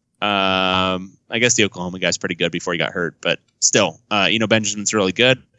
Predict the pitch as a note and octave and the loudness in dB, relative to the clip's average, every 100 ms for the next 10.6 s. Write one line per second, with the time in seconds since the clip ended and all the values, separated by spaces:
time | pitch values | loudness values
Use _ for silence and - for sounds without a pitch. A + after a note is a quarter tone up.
0 | - - - - B2+ C#3 B2 B2+ C#3 C#3 | -20 -20 -12 -2 2 4 4 4 4 6
1 | A2+ - B2 A#2+ C3+ A#2+ A2+ A2+ - E2+ | 4 2 0 0 -2 -4 -2 -2 -2 0
2 | - C#3 F3 E3+ F3 F#3+ F#3 F#3+ - - | 2 4 4 2 2 2 2 2 0 -2
3 | D#3+ D#3+ D3 - D#3 E3+ G#2+ G2+ - C3 | 0 0 -2 -8 -2 0 0 -4 -12 -2
4 | C#3 C3 A#2 G#2+ G#2+ G2+ F#2 F2+ F#2 - | 0 0 -2 -2 -2 -2 -6 -8 -8 -8
5 | - - D3+ F3 F#3 G#3 G3 G2+ - _ | -12 0 4 6 4 2 2 -2 -4 _
6 | _ _ _ B2+ C#3 C3+ B2+ A#2+ A2 G#2 | _ _ _ 0 4 4 4 2 -4 -16
7 | _ _ _ _ _ _ _ _ _ _ | _ _ _ _ _ _ _ _ _ _
8 | _ _ B2 B2 B2+ A2+ G#2+ G2 F#2 - | _ _ -6 0 2 4 2 0 -2 -8
9 | _ - B2+ D3 D3+ F3 F3+ G3 F3+ D3 | _ -4 2 2 2 2 4 4 6 6
10 | D3 D3+ D#3+ D3+ D3 - | 4 2 0 0 0 -2